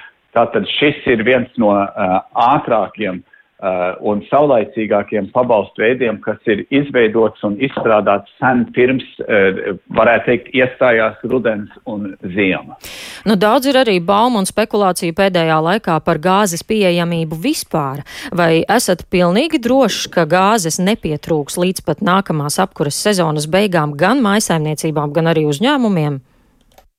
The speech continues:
Speaker 1: Eh, iš-, pie, pie šī jautājuma es, es ikdienā sekoju līdzi. Vakar arī, eh, mums bija koalīcijā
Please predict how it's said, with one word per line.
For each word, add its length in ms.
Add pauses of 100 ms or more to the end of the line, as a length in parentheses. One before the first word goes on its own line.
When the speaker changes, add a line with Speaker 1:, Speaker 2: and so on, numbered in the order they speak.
(440)
Speaker 1:
Eh, 260 (120)
iš-, 240
pie, 220
pie 240
šī 220 (400)
jautājuma 640
es, 80 (140)
es 180 (100)
ikdienā 460 (100)
sekoju 420
līdzi. 400
Vakar 480
arī, 380
eh, 400
mums 380
bija 180
koalīcijā 600